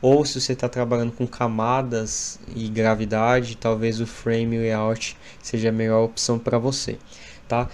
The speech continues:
Se você gostou desse tutorial, clique no gostei, deixe o seu comentário aqui dizendo o que você tá achando desses vídeos, desse canal. Se você não é inscrito ainda, se inscreve e ative as notificações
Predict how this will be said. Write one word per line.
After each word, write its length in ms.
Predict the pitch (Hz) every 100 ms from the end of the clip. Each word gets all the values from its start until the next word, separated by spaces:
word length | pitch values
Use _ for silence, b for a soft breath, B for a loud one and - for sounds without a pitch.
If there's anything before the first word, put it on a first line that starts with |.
| B
Se 140 | -
você 220 | 160 - 190
gostou 480 | 175 - - 170
desse 260 | 175 160 -
tutorial, 680 | 147 139 135 123 120 135 135
clique 240 | - 170 165
no 120 | 156
gostei, 600 | 139 135 - - 131 139 B B -
deixe 500 | 120 113 135 160 -
o 20 |
seu 180 | 151 156
comentário 600 | 151 139 131 127 123 123
aqui 240 | 117 - 139
dizendo 220 | 131 123
o 20 |
que 80 | 123
você 120 | -
tá 180 | - 135
achando 420 | 131 - 131 139
desses 320 | 131 - 117
vídeos, 480 | 110 110 135 135 135 B B -
desse 240 | 127 131
canal. 520 | - 120 113 120 135 B B B B
Se 320 | - - -
você 540 | 156 160 - 160 156 151
não 160 | 147
é 60 | 160
inscrito 480 | 156 - 139 143 131
ainda, 280 | 127 131 131
se 220 | - 160
inscreve 680 | 160 - - 127 139 151
e 100 | 147
ative 420 | 139 139 147 147 139
as 80 |
notificações 920 | 135 147 - - 139 - 127 135 -